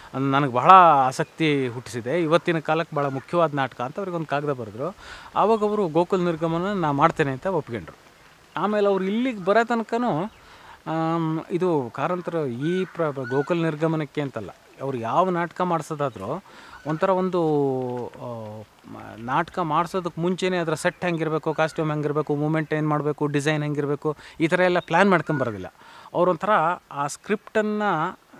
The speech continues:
ಪ್ರೇ-, ಈ ನಟರ ಜೊತೆಗೆ ಓದ್ತಾ, ಓದ್ತಾ, ಓದ್ತಾನೆ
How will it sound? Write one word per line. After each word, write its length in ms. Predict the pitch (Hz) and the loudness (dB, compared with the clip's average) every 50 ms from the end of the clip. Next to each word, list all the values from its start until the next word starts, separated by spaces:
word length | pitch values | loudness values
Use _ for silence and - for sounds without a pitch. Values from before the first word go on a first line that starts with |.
| - | -20
ಪ್ರೇ-, 400 | 101 - _ - 156 170 170 160 | -20 -20 _ -4 -2 0 0 0
ಈ 200 | 147 139 139 135 | 0 0 -2 -2
ನಟರ 320 | 131 131 131 143 - 196 202 | -2 -4 -6 -4 -2 -2 -2
ಜೊತೆಗೆ 300 | 185 185 185 - 185 170 | -2 -2 -4 -6 -6 -6
ಓದ್ತಾ, 360 | 151 143 156 160 - _ 185 | -4 -2 -2 -2 -2 _ -2
ಓದ್ತಾ, 300 | 180 170 170 - _ 170 | -2 -2 -4 -6 _ -6
ಓದ್ತಾನೆ 640 | 165 165 165 - _ - 185 208 214 156 139 160 156 | -4 -4 -6 -6 _ -6 -4 -4 -4 -4 -6 -8 -10